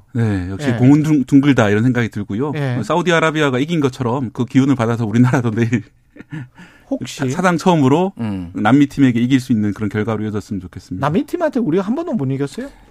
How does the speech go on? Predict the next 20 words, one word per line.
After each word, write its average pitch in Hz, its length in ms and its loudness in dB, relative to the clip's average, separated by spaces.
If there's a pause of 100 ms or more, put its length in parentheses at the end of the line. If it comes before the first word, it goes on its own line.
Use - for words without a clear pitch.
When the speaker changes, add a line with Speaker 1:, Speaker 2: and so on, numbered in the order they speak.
Speaker 3:
그러니까 165 300 2
우리나라 214 680 4
징크스 247 640 4
몇 143 200 2
개를 180 160 2
말씀드릴게요. 139 840 2
Speaker 2:
네. 127 320 2
Speaker 3:
이거, 160 220 0
이거는 196 540 2
징크스를 202 640 0
깨라고 202 920 4
좀 139 260 2
Speaker 2:
네. - 40 0
Speaker 3:
이렇게 127 300 -4
뭐 113 200 -6
희망적인 175 920 -2
얘기를 127 260 -4
먼저 117 240 -4
하는 175 240 -4
거는 156 300 0